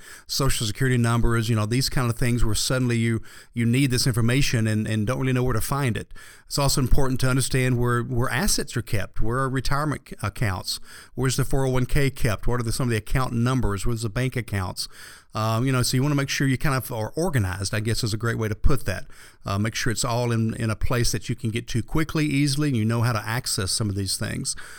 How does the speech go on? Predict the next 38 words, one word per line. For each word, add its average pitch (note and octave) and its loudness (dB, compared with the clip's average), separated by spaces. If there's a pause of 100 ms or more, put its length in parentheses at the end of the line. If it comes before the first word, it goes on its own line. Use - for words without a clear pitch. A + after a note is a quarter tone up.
(200)
I A2 -2
mean, A2+ 2
something G3 0
as B2+ 2
simple D3 2
as G#2+ 0
knowing C3+ 2
where, - 2 (140)
where C3+ 0
passwords C3 4
are G#2+ -2
kept A#2 -6
to A2+ -4
get A2+ 0
into F3+ -2
some A#2 2
of G2+ -2
these G2+ -2
accounts, G2 -8 (440)
uh, G2+ -2
something A2+ 2
that G#2+ 2
not A2 -2
thought A#2+ 0
about G#2+ 0
a G#2 -2
lot. G2 -4
What D3 2
about C#3 0
beneficiary C#3 2
designations? A2 0
What A2+ -2
about A#2 -4
wills? A2+ -2
Are G#2+ -4
your G#2+ -2
wills C3 0
together? G#2+ -2